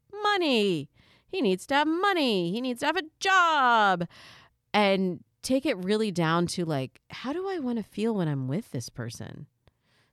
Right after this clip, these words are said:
Do I, do I feel excited to be with them? Do I, do I wanna, like, spend every waking moment with them? What would it feel like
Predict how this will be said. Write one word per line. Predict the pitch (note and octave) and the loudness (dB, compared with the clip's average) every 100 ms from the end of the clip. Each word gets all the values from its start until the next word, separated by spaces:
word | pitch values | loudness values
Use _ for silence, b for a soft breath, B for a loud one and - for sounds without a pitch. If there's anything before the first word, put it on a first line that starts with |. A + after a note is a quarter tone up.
| _ | _
Do | - F3+ F3+ | -2 0 0
I, | D#3 E3 F3 F#3 F3+ - _ _ _ _ - - | 0 0 2 0 -2 -6 _ _ _ _ -20 -6
do | G3+ F#3+ | -2 2
I | F3 F3+ F3+ F3+ F3 - _ _ _ _ | 4 4 2 0 -4 -12 _ _ _ _
feel | G3 F3 | -2 0
excited | D#3 - E3+ E3+ G#3 A3+ A3+ - | -2 -4 -2 -2 -2 -2 -4 -8
to | D3+ | -12
be | - F3 | -4 -2
with | G#3+ A3 | 0 -2
them? | A3+ A#3 A#3 A#3+ - b b b b - | -2 0 -2 -4 -10 b b b b -16
Do | - F#3+ F3 | 0 2 2
I, | - E3 D#3+ D#3+ D#3 C#3 - _ | 2 2 2 2 -2 -6 -12 _
do | - F#3+ | -4 0
I | F#3 | 2
wanna, | E3+ F3 E3+ | 2 2 2
like, | D#3 C#3+ - | 2 0 -4
spend | - E3 F#3+ | -4 0 2
every | F#3 F3+ | 2 2
waking | E3 E3 D#3+ C#3+ | 2 0 -2 -2
moment | D#3 G3 G#3 | 0 2 0
with | G3+ | -2
them? | G3+ | -2
What | G3+ D4+ | 0 0
would | F#4+ | 0
it | E4+ B3 _ | -2 -4 _
feel | B3 A#3+ G#3 | 0 2 2
like | D3 A#2 - | 0 -2 -10